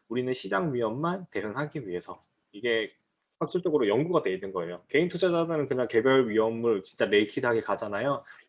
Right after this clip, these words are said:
그리고 가장 큰 게 바이오주에 투자를 하시는 거예요. 바이오주의 위험은 저는 계산이 안 돼요. 그러니까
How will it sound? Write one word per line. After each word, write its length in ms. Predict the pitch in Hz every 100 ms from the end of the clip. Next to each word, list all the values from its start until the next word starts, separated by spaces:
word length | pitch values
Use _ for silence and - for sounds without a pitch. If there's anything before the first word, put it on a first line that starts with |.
| _
그리고 260 | 131 131
가장 260 | 127 123 143
큰 160 | 160 151
게 240 | 147 131 - - _
바이오주에 640 | 117 143 165 156 - 135
투자를 340 | - 156 147 131
하시는 300 | 127 139 104
거예요. 160 | 92
바이오주의 1400 | - 135 165 160 160 - _ _ _ - 151 156 147 110
위험은 240 | 117 127 110
저는 240 | 113 101
계산이 280 | 101 - 113
안 160 | 82
돼요. 180 | 82 82 - _ _ _ _ _ _ _
그러니까 320 | 110 110 104